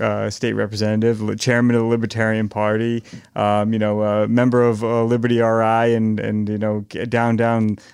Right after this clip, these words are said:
uh, the list. I, I'm also a, uh, vice chairman of the Warren Harbor Management Commission, which, uh, don't get too excited about it. It's, it's really, <laughs> uh, uh, we meet once a month and we discuss all issues about, uh, basically the harbor,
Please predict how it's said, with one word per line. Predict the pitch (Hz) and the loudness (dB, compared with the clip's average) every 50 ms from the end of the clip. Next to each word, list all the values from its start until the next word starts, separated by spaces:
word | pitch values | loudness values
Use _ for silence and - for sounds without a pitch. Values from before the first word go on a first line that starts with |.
| - - | -8 -4
uh, | - 110 110 | -2 -2 0
the | 101 110 | 0 2
list. | 113 127 127 117 - | 2 2 2 2 0
I, | 120 113 107 87 | -4 -4 -2 0
I'm | 123 123 | 0 2
also | 127 135 135 127 - 127 117 113 113 107 | 2 2 0 0 0 2 2 2 2 0
a, | 76 113 110 110 107 107 | 0 0 0 0 0 0
uh, | 110 107 104 101 - - - - _ _ - | 0 0 0 -2 -4 -8 -18 -20 _ _ -4
vice | 113 127 135 139 - | -2 -2 -2 -2 -4
chairman | - - - 147 139 135 127 123 117 113 113 | -6 -4 -2 0 2 2 2 2 2 0 0
of | - - 117 113 107 104 104 | -2 0 -2 -2 -2 -2 -2
the | 113 110 110 110 | -2 -2 -2 -2
Warren | 120 - 110 110 123 131 135 135 127 123 | -4 -4 -2 0 2 2 2 2 2 0
Harbor | 110 98 127 123 120 120 117 | 0 -2 -2 -2 0 0 0
Management | 110 110 113 117 123 127 120 113 107 104 98 - - | 0 0 0 0 0 0 0 -2 -4 -4 -6 -6 -8
Commission, | - 101 101 98 - - - - - 113 - - - - - - - | -8 -6 -6 -6 -8 -8 -10 -10 -10 -12 -14 -16 -20 -20 -20 -14 -6
which, | - 104 98 95 - - - - | -4 -2 -2 -2 -2 -6 -6 -2
uh, | 117 107 107 | -2 -2 -2
don't | 101 98 110 107 | -2 -2 -4 -4
get | 101 110 - | -4 -6 -8
too | - 120 110 | -8 -8 -8
excited | 104 - - 123 123 127 127 127 | -6 -4 -2 0 2 2 2 0
about | 123 127 127 127 131 135 | 0 0 2 2 2 2
it. | 147 156 139 | 2 2 2
It's, | 127 113 104 - - | 0 -2 -2 -4 -6
it's | 127 104 117 104 98 | -4 -4 -4 -4 -6
really, | 107 113 123 123 120 120 - 117 117 113 110 | -2 0 0 2 2 2 2 2 2 2 2
<laughs> | |
uh, | 110 107 107 104 - - - - - - | 2 2 2 0 -2 -6 -20 -20 -14 -6
uh, | - 107 107 101 98 104 107 107 | -2 0 0 2 2 2 2 2
we | 110 113 | 2 2
meet | 107 110 113 120 120 - | 2 2 2 2 0 0
once | 123 120 110 - | 0 -2 -2 0
a | 120 | 0
month | 117 143 160 185 202 - - - - | 2 2 2 2 0 -4 -6 -6 -4
and | - 113 110 113 113 | -2 0 2 2 2
we | 110 | 0
discuss | 104 117 107 - - 123 117 - - - | 0 -2 -4 -2 -2 -2 -2 -2 -4 -6
all | - 120 123 120 - | -2 0 0 0 2
issues | 113 120 - - 123 120 113 104 | 0 -2 0 0 0 0 0 0
about, | 110 98 113 107 107 107 107 101 - 117 | 0 0 2 2 2 2 0 -2 -2 -2
uh, | 107 101 101 101 101 98 | 0 2 2 0 0 0
basically | 110 113 104 - 107 - 110 104 | -2 -2 -2 -4 -6 -6 -6 -4
the | 95 101 | -4 -2
harbor, | 95 113 117 120 110 117 117 117 113 110 | 0 0 0 0 2 2 2 2 2 0